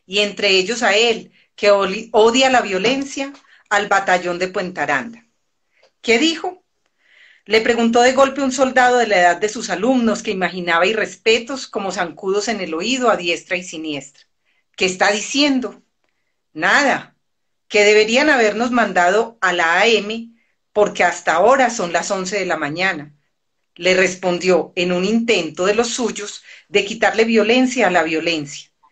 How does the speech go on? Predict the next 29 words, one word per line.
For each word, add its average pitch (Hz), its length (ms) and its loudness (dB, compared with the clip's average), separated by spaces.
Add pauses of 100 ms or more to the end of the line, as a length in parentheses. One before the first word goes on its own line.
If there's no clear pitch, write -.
(440)
Pero 226 200 6
el 220 100 2
guardia 254 340 2
se 233 160 -2
quedó 196 200 0
mirándolo 262 640 2
con 254 140 -2
el 180 160 -6
ceño 190 340 -6
fruncido, 190 640 -10 (360)
como 220 280 4
diciéndole 220 640 0
que 196 140 -4
no 185 120 2
había 196 220 2
entendido 226 800 0
una 214 340 0
sola 175 400 0
palabra. 156 440 -2 (1040)
"Mechudos 311 640 4
hijueputas", 339 1200 2
insultó 240 600 0
a 233 140 2
todos 285 400 2
y 277 40 2
a 247 60 2
ninguno 226 560 0
en 269 140 2
lontananza 226 920 0